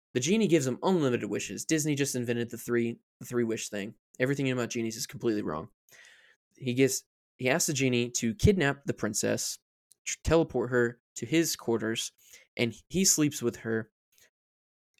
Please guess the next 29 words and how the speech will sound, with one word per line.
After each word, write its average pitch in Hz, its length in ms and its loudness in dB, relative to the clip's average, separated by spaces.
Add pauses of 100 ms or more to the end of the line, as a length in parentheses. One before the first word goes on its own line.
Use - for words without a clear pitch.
pretty 190 140 2
much 175 180 2
every 135 220 2
night, 113 280 -2 (300)
on 127 160 0
and 120 100 0
off 113 160 -2
for 110 120 -6
a 110 60 -6
couple - 240 -10
weeks. - 380 -6 (1500)
Um, 113 340 4 (360)
so, 196 280 0 (140)
so, 180 240 2
and 123 140 0
he 120 80 -2
transports 175 500 0
her 180 80 -4
back. 120 320 -4 (120)
She - 200 -2
freaks 165 340 -2
out 117 260 -4
'cause - 100 -10
she 156 140 -2
thinks 135 240 -2
it's 123 120 -2
all 113 160 -4
a 110 40 -6
dream, 101 340 -6